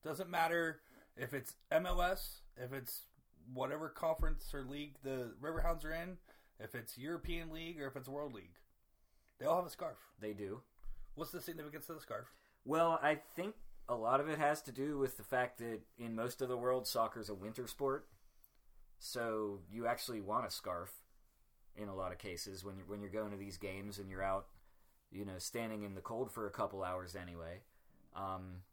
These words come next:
Speaker 2: and then, yeah, they're, they're always decorated, you know,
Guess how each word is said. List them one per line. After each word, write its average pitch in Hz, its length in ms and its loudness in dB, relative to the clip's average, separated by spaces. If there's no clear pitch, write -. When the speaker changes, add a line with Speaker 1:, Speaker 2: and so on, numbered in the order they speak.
Speaker 2:
and 123 160 2
then, 139 160 2
yeah, 143 200 4
they're, 113 340 2
they're 117 160 6
always 120 400 4
decorated, 107 920 0
you 110 160 -6
know, 92 320 -6